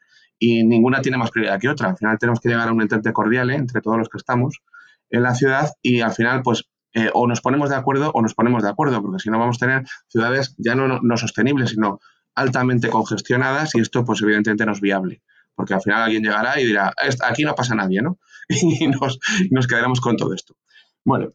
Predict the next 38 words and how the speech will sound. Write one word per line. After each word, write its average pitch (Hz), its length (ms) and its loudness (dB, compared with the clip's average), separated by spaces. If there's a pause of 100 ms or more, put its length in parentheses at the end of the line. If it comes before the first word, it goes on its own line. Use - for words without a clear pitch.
dicho 147 240 2
esto, 170 360 -2
me 123 120 2
preguntas 127 300 0
por 135 100 -2
las 113 120 -2
tecnologías. 101 640 -4
Bueno, 98 200 -2
pues 101 120 -4
yo 127 80 4
creo 147 140 0
que, 147 420 -2
eh, 113 200 0
más 123 160 0
allá 135 100 0
de 131 60 0
las 123 100 -6
tecnologías, 110 520 0
que 92 100 -4
ya 104 100 2
est-, - 220 -6
hay 113 120 0
tecnologías 107 440 -2
para 92 200 -4
todo, 127 440 -2 (340)
eh, 95 180 -6
a 95 60 -8
día 107 160 0
de 107 80 2
hoy 107 80 0
tenemos, 104 420 0
eh, 104 360 -8
optimizadores 104 540 0
de 101 80 2
rutas, 104 360 0
gestores 101 340 -2
de 98 100 -2
flotas, 101 600 0